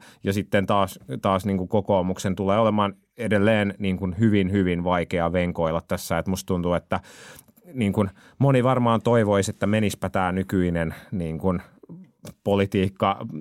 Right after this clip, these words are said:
tapa tehdä politiikkaa johonkin pois ja palattaispa johonkin semmoiseen, missä keskustellaan vaan talouspolitiikasta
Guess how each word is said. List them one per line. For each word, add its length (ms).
tapa 260
tehdä 260
politiikkaa 680
johonkin 420
pois 360
ja 160
palattaispa 680
johonkin 360
semmoiseen, 480
missä 240
keskustellaan 720
vaan 260
talouspolitiikasta 1200